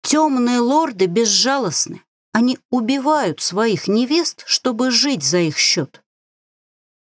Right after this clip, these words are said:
Аннет испуганно вертела головой по сторонам, будто боялась быть обнаруженной в любой момент. Нагнувшись, она понизила голос и заговорщицки зашептала: «Я слишком слаба. Но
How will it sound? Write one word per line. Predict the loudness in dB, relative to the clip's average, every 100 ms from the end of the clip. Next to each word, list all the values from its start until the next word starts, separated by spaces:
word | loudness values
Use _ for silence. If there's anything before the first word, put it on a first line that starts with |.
| _
Аннет | -2 0 0 0
испуганно | -2 -2 0 2 2
вертела | 2 -2 -2 0 0
головой | 0 0 0 0 -2
по | -2
сторонам, | -4 -2 0 0 0 0 -2 _
будто | -6 -6 -4 -2
боялась | -2 -2 -2 -2 -4
быть | -4 -4 -2
обнаруженной | 0 2 2 0 0 0 0
в | 0
любой | -2 -2 -2
момент. | -2 0 -2 -4 _ _ _ _ _ _ -2
Нагнувшись, | 0 2 0 0 -2 -6 -6 -10 -4
она | 0 0
понизила | 0 0 2 2 0 0 0
голос | 0 -2 -2 -6 -8 _ _ _
и | 0
заговорщицки | 2 0 0 2 0 0 -4 -4 -4
зашептала: | -2 -2 -2 -4 -4 -4 -6 -18 _ _ _ _ _ _ _ -6
«Я | -4
слишком | -2 -2 0 0 -2
слаба. | -2 0 0 0 -4 _ _ _ _ _ _ _
Но | 0 0